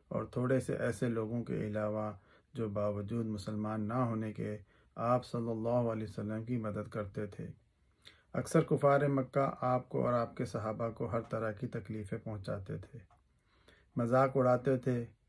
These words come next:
और जो हो सकता था उससे दरगुजर ना करते थे। हजूर सल्लल्लाहु अलैहि वसल्लम के चचा अबू तालिब भी इन्हीं नेक दिल लोगों में थे, जो बावजूद मुसलमान ना होने के आप सल्लल्लाहु अलैहि वसल्लम की हर किस्म की मदद फरमाते थे।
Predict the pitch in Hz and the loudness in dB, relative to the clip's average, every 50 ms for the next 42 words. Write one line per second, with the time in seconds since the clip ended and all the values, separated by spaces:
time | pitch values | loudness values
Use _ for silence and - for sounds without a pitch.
0 | _ _ - 117 110 104 117 127 131 120 127 127 123 113 - 127 - - - 120 | _ _ -6 -6 -4 0 2 2 2 4 4 2 0 0 -2 -4 -4 -4 -4 -4
1 | 117 113 - 113 113 - 95 - _ _ _ _ - 135 123 - - 123 110 101 | -4 -2 -2 -4 -4 -4 -8 -12 _ _ _ _ -10 -8 -6 -2 -2 -2 0 0
2 | 117 113 110 107 113 104 113 113 110 107 113 113 113 107 - 107 104 98 - - | 0 -2 -2 -2 -4 -4 -2 -2 -2 -2 -2 -2 -4 -4 -4 -6 -6 -6 -6 -8
3 | 101 92 - - 95 - - _ _ _ _ _ _ _ _ _ _ _ _ _ | -8 -8 -8 -10 -10 -12 -14 _ _ _ _ _ _ _ _ _ _ _ _ _
4 | - _ _ _ _ - 117 113 127 135 143 147 147 135 - - 135 131 135 131 | -20 _ _ _ _ -4 0 2 4 6 6 6 4 4 4 4 4 6 4 4
5 | 127 135 135 139 139 135 127 123 120 113 - 131 120 120 127 120 120 - 135 127 | 6 6 6 6 6 6 4 4 2 0 -2 -2 0 0 0 0 0 0 0 0
6 | - - 117 101 - 123 113 110 104 107 107 117 120 - - 113 107 107 110 117 | 0 0 -2 -2 0 0 0 0 0 -2 -2 -4 -6 -4 -4 -2 -2 -2 -2 -2
7 | 120 113 110 120 131 - 110 123 123 120 120 113 110 113 113 117 113 110 - 120 | -4 -4 -2 -2 -2 0 0 0 2 2 0 0 -2 -2 -2 -4 -4 -4 -6 -6
8 | 117 110 107 107 104 101 107 107 107 107 104 104 95 - 107 101 95 95 - _ | -6 -4 -4 -4 -4 -4 -4 -4 -4 -4 -4 -6 -6 -8 -8 -8 -10 -10 -14 _
9 | _ _ _ _ _ _ _ _ - - _ _ - - 131 127 120 127 123 123 | _ _ _ _ _ _ _ _ -20 -20 _ _ -2 2 2 4 6 6 6 6
10 | 120 120 120 117 123 131 139 147 139 131 123 117 - - 120 117 120 120 123 123 | 6 4 0 0 0 2 2 2 2 2 0 0 0 -2 -2 0 0 0 2 2
11 | 123 117 120 135 143 113 120 117 113 113 117 113 107 - 127 127 127 - - 120 | 2 2 2 2 2 2 0 0 -2 -2 -4 -4 -4 -2 -2 -2 -2 -4 -4 -2
12 | 120 120 123 - - _ _ _ - _ _ _ _ _ _ _ _ - - 131 | -2 -2 -2 -4 -8 _ _ _ -20 _ _ _ _ _ _ _ _ -4 -2 0
13 | 127 127 120 117 120 123 127 123 117 113 110 113 - - 117 107 110 117 110 110 | 2 2 2 4 4 4 4 4 2 0 -2 -4 -4 -4 -4 -4 -2 -2 -4 -4
14 | - 143 135 135 107 120 120 - - 127 - - 113 110 110 - 131 127 113 117 | -2 -2 -2 0 0 -2 -2 -2 -4 -6 -6 -4 -6 -6 -4 -2 0 0 0 0
15 | 107 107 117 98 - 113 107 101 104 104 98 92 107 110 98 - 110 104 101 | 0 -2 -2 -2 -2 -4 -4 -2 -2 -4 -4 -4 -4 -6 -4 -6 -6 -8 -8